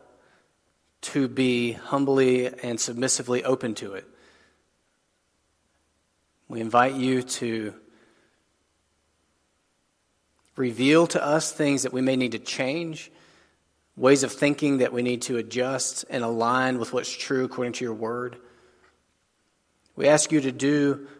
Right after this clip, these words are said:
whatever you see fit to do among us through your powerful word right now. In Jesus' name,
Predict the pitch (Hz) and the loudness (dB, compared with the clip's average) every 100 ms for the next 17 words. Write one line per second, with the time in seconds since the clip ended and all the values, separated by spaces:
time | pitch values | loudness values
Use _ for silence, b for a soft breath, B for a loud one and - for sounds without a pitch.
0 | B - 131 147 156 170 156 151 - 135 | B -6 -4 0 2 4 2 0 -2 -4
1 | - 131 123 117 117 107 107 104 98 - | -4 -6 -6 -6 -4 -6 -8 -12 -18 -20
2 | - _ _ _ _ _ _ _ _ _ | -20 _ _ _ _ _ _ _ _ _
3 | _ _ _ - - 147 147 139 123 113 | _ _ _ -20 -6 2 2 2 0 -4
4 | - 139 135 131 - 127 120 117 113 - | -6 -4 0 -2 -2 -4 -4 -4 -8 -18
5 | - 117 104 92 98 - b b b b | -16 -10 -10 -10 -12 -20 b b b b
6 | _ _ _ _ _ _ _ _ - 113 | _ _ _ _ _ _ _ _ -10 -8
7 | 110 107 104 107 107 117 117 107 - 110 | -6 -8 -8 -10 -6 -6 -4 -4 -6 -8
8 | 98 117 | -14 -18